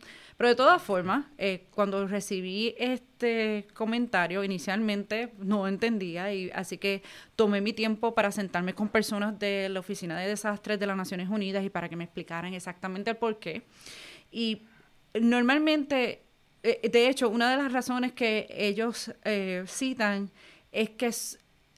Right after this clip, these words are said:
la razón por la cual esto es sumamente per-, perjudicial es porque muchas personas que se encuentran en poder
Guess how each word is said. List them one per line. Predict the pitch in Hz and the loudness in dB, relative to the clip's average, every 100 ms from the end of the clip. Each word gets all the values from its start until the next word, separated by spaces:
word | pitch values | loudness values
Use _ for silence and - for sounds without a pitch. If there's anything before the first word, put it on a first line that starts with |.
| _ _ _ | _ _ _
la | 233 226 | 4 6
razón | 226 220 226 | 6 2 2
por | 220 247 | 4 4
la | 277 | 4
cual | 262 254 | 4 4
esto | 247 247 | 4 0
es | 240 | -2
sumamente | 226 214 226 226 233 | -2 0 0 -2 0
per-, | 247 240 | 0 -2
perjudicial | 233 - 220 226 220 202 - 233 190 185 190 - - - - | -2 -2 0 0 0 -2 0 0 0 -4 -10 -18 -20 -14 -8
es | 233 | -2
porque | 247 240 | 0 2
muchas | 220 214 214 220 294 | 2 2 2 0 -2
personas | 285 269 269 262 | -2 -2 0 -2
que | 247 | -2
se | 226 | -4
encuentran | 214 202 196 202 220 226 | -4 -4 -4 -4 -2 -2
en | 220 | -2
poder | 214 202 180 160 185 | -2 -2 -2 -4 -8